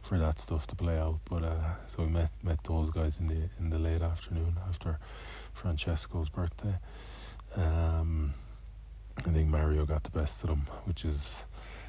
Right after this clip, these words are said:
the, the guy I thought I recognized from somewhere, or maybe obviously here on the trail or something.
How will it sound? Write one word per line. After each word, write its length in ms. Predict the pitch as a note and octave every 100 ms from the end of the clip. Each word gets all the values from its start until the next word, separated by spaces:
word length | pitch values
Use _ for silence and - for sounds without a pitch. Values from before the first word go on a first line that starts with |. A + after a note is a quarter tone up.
| - -
the, 720 | F2+ E2 D#2+ D2+ D#2 D#2 D#2 D2+ E2+
the 120 | - E2+
guy 300 | E2 D2+ D2+
I 60 |
thought 260 | D2 E2+ D#2
I 60 |
recognized 840 | D#2 D#2 D#2 - D#2 D#2 D#2+ D2+ -
from 220 | - D#2
somewhere, 500 | - - D2+ D2+ D2+ D#2
or 200 | D#2+ D#2+ D#2+
maybe 400 | D#2+ D#2 D#2 D#2+ G#2+ F#2+
obviously 380 | E2 D2 - D#2
here 320 | D2+ E2 D#2
on 120 | D#2+
the 60 | D#2+
trail 360 | - E2 D#2+ D#2 D#2+
or 80 |
something. 460 | E2 G2 E2+ F#2 E2+